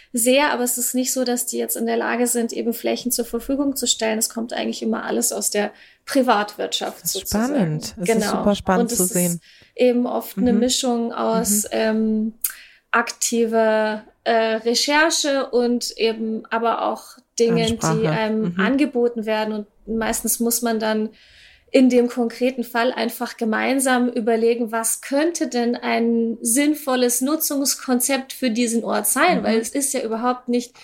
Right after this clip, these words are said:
Speaker 1: äh, selbsterklärend, was man
Speaker 2: Mhm.
Speaker 1: an dem jeweiligen Ort machen könnte. Oder manchmal muss man es den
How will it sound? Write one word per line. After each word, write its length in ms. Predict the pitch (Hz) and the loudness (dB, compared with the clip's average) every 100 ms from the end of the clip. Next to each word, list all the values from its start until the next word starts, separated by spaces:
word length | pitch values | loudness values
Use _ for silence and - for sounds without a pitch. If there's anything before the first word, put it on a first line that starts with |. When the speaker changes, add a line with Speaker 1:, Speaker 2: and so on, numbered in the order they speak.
| - - - - | -20 -20 -20 -4
Speaker 1:
äh, 160 | - 233 | 2 2
selbsterklärend, 1200 | - 269 302 - - 285 - 233 220 214 214 214 | 4 2 2 -2 -2 -4 -2 2 2 2 0 -2
was 320 | 214 214 - | -2 -2 -2
man 420 | 226 220 208 208 214 | -2 -2 0 0 0
Speaker 2:
Mhm. 140 | 233 | 0
Speaker 1:
an 140 | 220 220 | 0 0
dem 160 | 220 | 0
jeweiligen 500 | 220 226 220 214 196 | 2 2 0 0 -4
Ort 300 | - - - | -6 -8 0
machen 340 | 254 - 254 196 | 0 0 -4 -8
könnte. 320 | 214 185 170 | -8 -6 -2
Oder 160 | 226 | 0
manchmal 320 | 226 233 247 233 | 0 -2 -2 0
muss 220 | 254 262 | -2 -2
man 120 | 240 | -2
es 160 | 220 - | -2 -2
den 240 | 220 226 | 0 -2